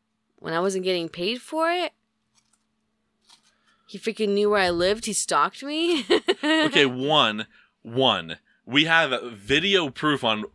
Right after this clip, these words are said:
Speaker 2: almost every episode of The End. You asking, "Do you need any help?" I say, "No," and you immediately just leave.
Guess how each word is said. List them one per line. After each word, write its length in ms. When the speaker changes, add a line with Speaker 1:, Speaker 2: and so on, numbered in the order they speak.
Speaker 2:
almost 420
every 380
episode 400
of 80
The 140
End. 220
You 180
asking, 440
"Do 100
you 120
need 200
any 160
help?" 360
I 120
say, 260
"No," 200
and 100
you 180
immediately 600
just 260
leave. 320